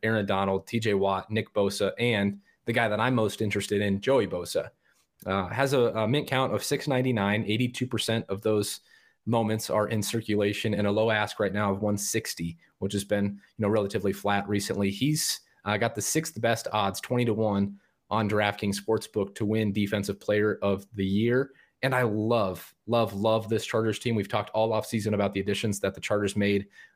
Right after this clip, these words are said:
uh, you know, on both sides of the ball and re-signing Mike Williams on the offensive side and some of the stuff that they did to shore up their defense as well, which, you know, includes signing Derwin James just, just today to, uh, a deal. So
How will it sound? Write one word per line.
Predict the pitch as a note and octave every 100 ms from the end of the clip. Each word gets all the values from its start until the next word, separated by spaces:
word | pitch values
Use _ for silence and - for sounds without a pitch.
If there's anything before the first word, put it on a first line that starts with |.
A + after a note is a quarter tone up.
| -
uh, |
you | F#2+ G2
know, |
on | G#2
both | G#2+ A2
sides | A2+ A2
of | G#2+
the | G2+
ball | G2+ G2
and | G2
re-signing | G2 G2 G2+ G2
Mike | G2 B2+
Williams | B2+ A#2 G#2+
on | G#2
the | G#2+
offensive | G#2 G#2+ G#2+
side | - G#2 G2+
and | G2+
some | G#2
of |
the | G2
stuff | - G2
that | G2+
they | G2
did | G2+ G2+ G2 - - _ _
to | -
shore | G#2+ - A2 G#2+
up | G2+ -
their | G2+ G#2 F#2+
defense | G2 A2+ A2+ G#2+ G2 -
as | G2
well, | G#2+ G#2+
which, | G2+ -
you | G#2
know, |
includes | F#2+ - G#2+ G2+
signing | - G2+ G2 G2+ G2+ - _
Derwin | A#2+ A2+ G#2
James | A2 A2+ G#2 -
just, | A2+ -
just | - G#2+ -
today | F2 G#2+ G#2 G2
to, | - G2+ G2 -
uh, | F#2 F#2 F2+
a |
deal. | G2+ G2+ F#2+ F#2
So | - G2+ G2